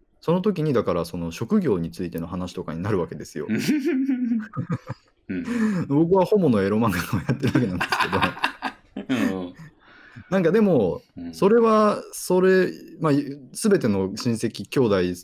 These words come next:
Speaker 1: に明かしてないんですよ。
Speaker 2: うん。
Speaker 1: で、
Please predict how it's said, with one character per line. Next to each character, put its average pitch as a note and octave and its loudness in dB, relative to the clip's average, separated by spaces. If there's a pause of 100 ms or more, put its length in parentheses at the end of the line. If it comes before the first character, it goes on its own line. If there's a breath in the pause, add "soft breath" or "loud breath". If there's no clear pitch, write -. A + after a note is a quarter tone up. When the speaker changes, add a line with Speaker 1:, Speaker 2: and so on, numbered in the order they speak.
Speaker 1:
に F#2+ -2
明 - -8 (120)
か D#3+ 0
し - -12
て D#3+ -4
な C3+ 2
い G#2+ 2
ん F2 -2
で E2 -8
す - -10
よ。 E2+ -4
Speaker 2:
う G#2 -8
ん。 F2 -8 (840)
Speaker 1:
で、 A#2+ 0